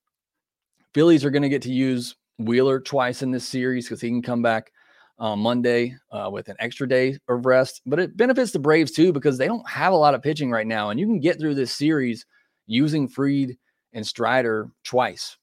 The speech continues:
and really only have to worry about one game where you gotta piece things together. So I, I think in that regard,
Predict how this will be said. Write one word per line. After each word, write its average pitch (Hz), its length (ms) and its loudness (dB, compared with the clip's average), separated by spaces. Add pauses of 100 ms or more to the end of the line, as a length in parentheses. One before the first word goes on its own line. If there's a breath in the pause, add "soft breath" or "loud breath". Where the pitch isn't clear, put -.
and 110 180 -4
really 147 220 0
only 143 160 0
have 131 100 -2
to 135 80 -2
worry 127 140 2
about 117 240 0
one 123 260 0
game 120 260 0
where 113 100 -2
you 110 80 -6
gotta 113 180 -2
piece - 300 -10
things 113 260 -8
together. 107 400 -4
So 107 360 -4
I, 117 180 -16
I 156 120 -4
think 202 240 -4
in 131 200 -6
that 127 200 -2
regard, 131 540 2